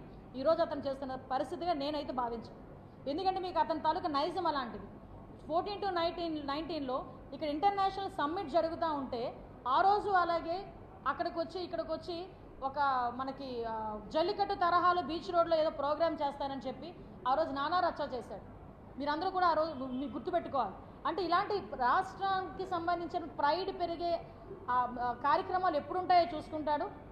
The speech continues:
ఆ సమయంలో సందర్-, సమయం సందర్భం లేకుండా, ఏమీ లేకుండా అతనికి అతనే ఒక అవకాశాన్ని క్రియేట్ చేసుకొని జనంలోకి వెళ్ళి ఇలాంటి స-, ఆ, ఆ, ఇలాంటి ఇష్యూ, సిచ్యువేషన్స్ క్రియేట్ చేసే పరిస్థితి కనిపిస్తూ ఉంది.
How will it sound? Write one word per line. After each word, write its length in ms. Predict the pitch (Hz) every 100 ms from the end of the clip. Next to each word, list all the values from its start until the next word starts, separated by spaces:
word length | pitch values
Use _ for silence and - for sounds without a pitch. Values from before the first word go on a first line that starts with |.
| -
ఆ 140 | 285
సమయంలో 460 | 392 392 381 370 403
సందర్-, 400 | 370 311 392 311
సమయం 400 | 311 311 381 403
సందర్భం 460 | 359 330 349 339 311
లేకుండా, 460 | 294 302 311 370 - - - 254
ఏమీ 260 | 320 381
లేకుండా 360 | 359 330 339 359
అతనికి 260 | 339 320
అతనే 240 | 302 330 370
ఒక 140 | 349
అవకాశాన్ని 540 | 269 294 370 370 359 -
క్రియేట్ 420 | 277 320 - 311
చేసుకొని 420 | 302 - 294 370 - - -
జనంలోకి 520 | 208 302 359 370 359 320
వెళ్ళి 160 | 320
ఇలాంటి 320 | 320 302 311
స-, 60 | 320
ఆ, 280 | 277 254 233 233
ఆ, 180 | 226 220
ఇలాంటి 500 | 247 285 294 277 247 - - - -
ఇష్యూ, 200 | - 320 285 247
సిచ్యువేషన్స్ 600 | 285 349 403 403 381 -
క్రియేట్ 300 | 320 339 320
చేసే 180 | 311
పరిస్థితి 440 | 294 277 330 349 320
కనిపిస్తూ 440 | 285 233 247 247
ఉంది. 240 | 208 185